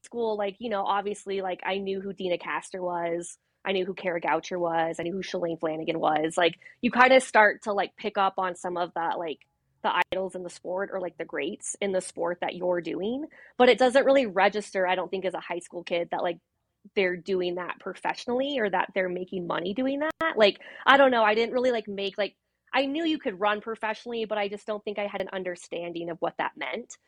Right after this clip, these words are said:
Um, and it wasn't even until the end of my junior year of high school that I even thought about running in college. Um, so my first two years in high school, I was just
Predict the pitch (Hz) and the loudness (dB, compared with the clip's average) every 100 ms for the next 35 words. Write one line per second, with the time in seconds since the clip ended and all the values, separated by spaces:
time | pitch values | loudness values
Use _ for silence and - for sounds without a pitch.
0 | _ _ - 214 196 170 156 - _ 233 | _ _ 4 8 8 4 -2 -10 _ 0
1 | 247 226 233 269 294 277 - 220 214 - | 2 2 0 0 0 -2 0 0 0 -2
2 | 190 202 202 202 190 165 190 180 170 165 | -4 -4 -6 -6 -8 -6 -6 -4 -2 -4
3 | 160 - 170 180 - 175 175 165 175 180 | -4 -6 -8 -6 -6 -4 -2 -2 -2 -4
4 | 175 - 170 170 170 160 180 170 170 165 | -6 -4 -2 -2 -2 -4 -4 -6 -8 -10
5 | - 165 165 - - - - _ _ _ | -4 0 0 0 -8 -12 -16 _ _ _
6 | _ 214 202 160 123 123 135 226 233 214 | _ 6 6 6 0 -6 -8 -4 0 2
7 | 208 - 202 196 - 220 190 185 185 175 | 2 2 0 0 -4 -2 0 0 -2 -4
8 | 160 - - 196 185 196 180 170 180 185 | -6 -12 -4 -4 -2 -2 0 0 -2 -6
9 | 175 | -10